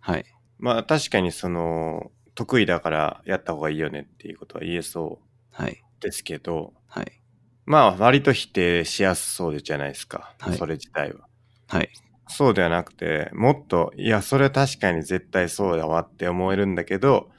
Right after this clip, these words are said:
Speaker 2: よく考えてみたらそこには何の因果関係もないよねっていう、なんか例ってあるかなって。
Speaker 1: あー、もっとそれっぽい事実と
Speaker 2: そうです、そうです。
Speaker 1: 指針の文が。
Speaker 2: 因果関係がありそうな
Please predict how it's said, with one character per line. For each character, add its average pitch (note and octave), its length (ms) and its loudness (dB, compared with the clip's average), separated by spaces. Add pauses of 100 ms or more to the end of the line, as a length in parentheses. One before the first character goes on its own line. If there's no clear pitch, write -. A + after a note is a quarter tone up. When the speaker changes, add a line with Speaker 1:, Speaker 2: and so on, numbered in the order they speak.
(200)
Speaker 2:
よ G#2 160 2
く - 60 -14
考 F#2+ 280 0
え F#2+ 60 0
て G2 140 -2
み F#2+ 120 0
た A#2+ 120 2
ら G2 100 4
そ - 140 -10
こ - 140 -4
に E2 100 2
は D2+ 100 -2
何 D2+ 240 -2
の D#2+ 80 0
因 E2+ 140 -2
果 E2+ 100 0
関 E2+ 220 -2
係 D#2+ 100 -6
も D#2+ 120 -4
な D#2 120 0
い D#2+ 40 0
よ D#2+ 80 -6
ね E2 100 -12
っ E2 40 -14
て - 260 -16
い F2+ 100 -6
う、 F2+ 180 -10 (240)
な E2+ 120 -4
ん - 20 -10
か C#2+ 100 -4
例 E2 160 0
っ E2 40 -8
て - 100 -6
あ D2 60 2
る D#2+ 100 -4
か D2 100 -4
な C#2 180 -8
っ C#2 40 -12
て。 - 300 -20 (260)
Speaker 1:
あ - 80 -10
ー、 F2+ 460 -4 (240)
も A#2 120 2
っ - 140 0
と - 80 4
そ - 160 2
れ A#2 80 6
っ - 20 4
ぽ - 240 6
い F#2 260 6 (200)
事 - 180 2
実 F#2 260 2
と - 20 -6
Speaker 2:
そ F2 200 0
う - 40 -12
で - 60 -16
す、 - 100 -10
そ - 40 -20
う - 40 -20
で - 60 -20 (440)
す。 - 280 2
Speaker 1:
指 F#2+ 100 6
針 F#2 80 4
の F2+ 200 2 (540)
文 G2 160 4
が。 A2 80 4
Speaker 2:
因 G#2 80 4
果 G#2+ 100 8
関 G#2+ 220 4
係 E2+ 100 0
が D#2 80 0
あ D#2+ 60 0
り D#2 80 -4
そ E2+ 180 -6
う D2+ 40 -6
な C#2+ 220 -10